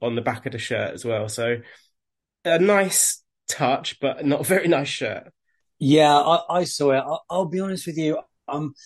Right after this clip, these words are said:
Speaker 2: I'm just not sold on a lot of what O'Neill's do, especially for the sort of, like, the, the, the English teams and,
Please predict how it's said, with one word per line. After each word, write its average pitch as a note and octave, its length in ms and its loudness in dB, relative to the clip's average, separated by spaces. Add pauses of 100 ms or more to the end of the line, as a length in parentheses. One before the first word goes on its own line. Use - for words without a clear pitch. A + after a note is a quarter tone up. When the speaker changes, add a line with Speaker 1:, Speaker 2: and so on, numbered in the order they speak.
(440)
Speaker 2:
I'm D#3 160 6
just F#3+ 260 4
not F#3+ 200 2
sold E3 480 2
on C3 160 -4
a B2+ 80 -4
lot B2+ 280 -2
of A#2+ 120 -10
what B2+ 240 -2 (320)
O'Neill's C3 560 0
do, B2 480 4
especially C#3 720 0
for A#2+ 640 2
the A#2+ 60 -16
sort B2 280 -4
of, A#2 40 -6
like, A#2 220 -6
the, A#2+ 280 0 (140)
the, A2+ 180 -6
the B2 180 4
English B2 360 2
teams A#2+ 360 0
and, A#2 220 -2